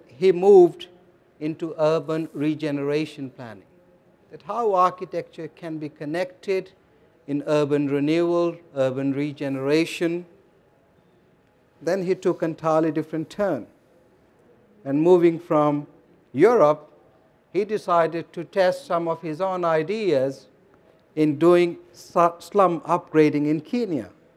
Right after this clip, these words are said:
Of course, when he started doing some of this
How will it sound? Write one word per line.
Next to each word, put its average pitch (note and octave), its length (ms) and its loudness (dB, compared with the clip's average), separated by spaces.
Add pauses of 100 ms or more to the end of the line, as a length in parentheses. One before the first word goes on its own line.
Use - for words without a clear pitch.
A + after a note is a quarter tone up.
(1700)
Of C#3 220 -6
course, G#3 460 4 (100)
when E3 220 -6
he D#3 160 -8
started E3+ 640 -6
doing G3 340 -4
some D#3 240 -10
of C#3+ 160 -8
this D3 240 -12